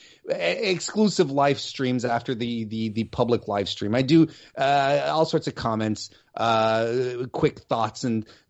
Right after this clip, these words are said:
and the like. You should go check it out. It's at patreon dot com slash Mister Warren Hayes, or you can just follow me at Twitter, Twi-,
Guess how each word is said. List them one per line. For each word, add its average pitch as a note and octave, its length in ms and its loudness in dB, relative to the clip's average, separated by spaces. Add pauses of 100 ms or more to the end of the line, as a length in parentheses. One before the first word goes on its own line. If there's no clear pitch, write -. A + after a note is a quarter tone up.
and D3+ 480 0
the C3 120 2
like. A#2 400 0 (100)
You F3+ 120 -2
should F3+ 180 -2
go G3 100 4
check F#3 220 -2
it C#3+ 80 2
out. D3 160 2
It's D#3+ 100 -4
at D3+ 140 0
patreon D#3 400 -2
dot C3+ 180 0
com C#3 200 -4
slash B2 200 -4
Mister B2 220 -6
Warren G#2+ 260 -4
Hayes, A#3+ 320 2
or C4 240 0
you C4+ 140 -2
can A#3 120 -2
just G#3+ 160 -2
follow E3+ 160 0
me D3 140 0
at A#2 80 -4
Twitter, A2+ 560 -2
Twi-, - 240 2